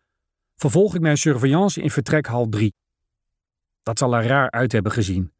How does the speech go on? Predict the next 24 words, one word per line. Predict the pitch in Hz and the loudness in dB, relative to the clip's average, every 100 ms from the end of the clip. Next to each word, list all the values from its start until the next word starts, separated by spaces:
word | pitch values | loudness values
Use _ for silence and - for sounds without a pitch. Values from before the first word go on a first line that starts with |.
| _ _ _ _ - | _ _ _ _ 0
Een | 139 | 2
marechaussee | 143 139 147 110 131 165 | 4 2 0 0 2 2
die | 156 | 2
bij | 139 127 | 2 2
het | 120 | 2
omvallen | 185 175 160 139 | 0 2 2 2
van | 123 | 0
een | 117 | 0
koffer | 180 190 160 | 0 0 0
reageert | 135 123 120 - 160 180 | 0 0 0 -2 -2 -2
alsof | 131 135 | -2 0
er | 131 | 0
wordt | 123 113 | -2 -2
beschoten | 113 - 156 160 151 | -4 0 0 0 -2
in | 131 | 0
een | 143 | 0
oorlogsgebied. | 185 147 113 123 110 101 - _ _ _ _ _ _ _ _ _ _ _ - | 2 0 0 -2 0 -2 -6 _ _ _ _ _ _ _ _ _ _ _ -10
Van | - 151 | -2 0
de | 147 | 2
duizenden | 165 202 175 156 135 | 4 4 4 2 2
reizigers | 139 160 123 123 135 120 | 2 2 0 -2 -2 -2
in | 131 | 0
de | |
hal | 123 151 131 | 2 2 2